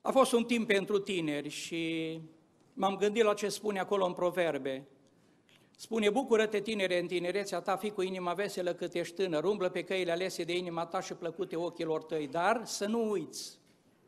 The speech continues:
că pentru toate acestea te va chema Dumnezeu la judecată.”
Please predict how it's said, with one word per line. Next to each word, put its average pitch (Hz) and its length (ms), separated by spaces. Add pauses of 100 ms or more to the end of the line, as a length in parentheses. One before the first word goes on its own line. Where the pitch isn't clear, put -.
(380)
că 208 140
pentru 185 400
toate 262 380
acestea 208 440
te 190 120
va 180 160
chema 185 500 (180)
Dumnezeu 156 500
la 156 140
judecată.” 143 600